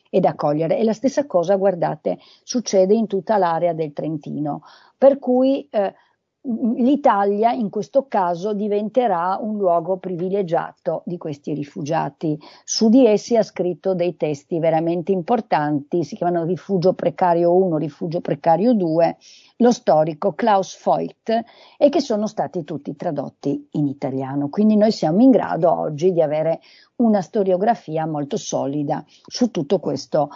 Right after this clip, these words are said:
movimento e spostamento di, eh, popolazione.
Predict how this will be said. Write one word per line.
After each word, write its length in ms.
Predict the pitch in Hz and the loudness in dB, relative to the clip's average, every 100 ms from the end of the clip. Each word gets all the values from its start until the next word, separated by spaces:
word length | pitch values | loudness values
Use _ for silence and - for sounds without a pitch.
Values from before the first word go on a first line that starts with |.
| - _ | -18 _
movimento 640 | 196 202 185 156 156 147 | 4 4 2 -2 -4 -6
e 40 | 175 | -10
spostamento 800 | - 165 - 190 151 131 127 147 | -6 -6 -4 -4 -2 -4 -6 -6
di, 220 | 139 147 | -6 -10
eh, 220 | - 147 - | -8 -8 -8
popolazione. 960 | 143 139 139 127 - - - - - | -10 -6 -6 -6 -10 -14 -12 -14 -18